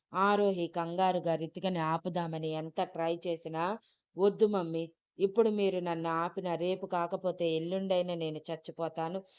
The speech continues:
బావ దక్కకపోతే నేను బ్రతకను, నాకు బావ కావాలి" అని అరుస్తూ ఏడుస్తూ ఉంటుంది.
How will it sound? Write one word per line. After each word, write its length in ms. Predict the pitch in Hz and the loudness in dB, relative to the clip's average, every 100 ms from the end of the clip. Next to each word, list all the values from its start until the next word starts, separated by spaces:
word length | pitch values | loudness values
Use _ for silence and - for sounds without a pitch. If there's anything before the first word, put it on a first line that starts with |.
| - - | -20 -2
బావ 280 | 165 196 202 190 | 4 6 6 4
దక్కకపోతే 720 | 175 - 196 196 180 175 165 | 0 -2 -4 -2 -4 -2 -2
నేను 240 | 160 156 | -2 -4
బ్రతకను, 500 | 151 165 165 180 185 190 _ _ - | -2 -4 -2 -4 -4 -6 _ _ -6
నాకు 280 | 185 196 175 | -2 -2 -2
బావ 300 | 151 175 190 185 | 2 4 4 2
కావాలి" 540 | 165 170 185 185 165 175 _ _ - | -2 0 2 2 0 -8 _ _ -8
అని 220 | 190 196 170 | -2 0 2
అరుస్తూ 440 | 170 196 196 196 165 | 0 -2 -2 -4 0
ఏడుస్తూ 460 | 165 170 175 175 170 | 0 0 -2 -4 -2
ఉంటుంది. 500 | 160 160 165 180 196 | -2 -4 -2 0 0